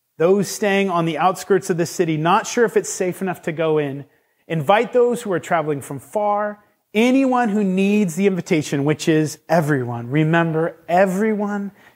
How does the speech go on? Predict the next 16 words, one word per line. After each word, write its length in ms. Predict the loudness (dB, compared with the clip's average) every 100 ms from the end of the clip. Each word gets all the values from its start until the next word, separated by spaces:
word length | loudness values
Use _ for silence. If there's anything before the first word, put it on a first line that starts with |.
| _
is 160 | -6 -6
always 500 | -2 0 2 0 -2
welcome 420 | -2 -2 -4 -14
at 180 | -14 -18
the 60 |
table. 440 | -16 -14 -14 -16 _ _ _ _ _ _ _ _ _ _
When 140 | 2 2
the 80 |
coronavirus 880 | 4 2 4 4 4 4 4 2 -2
caused 300 | 0 0 2
the 100 | 2
immediate 440 | 2 2 2 2 0
shutdown 460 | -2 -2 0 -2
of 120 | -2 -2
church 280 | -4 -4
services, 600 | -4 -2 -2 -2 -2 -4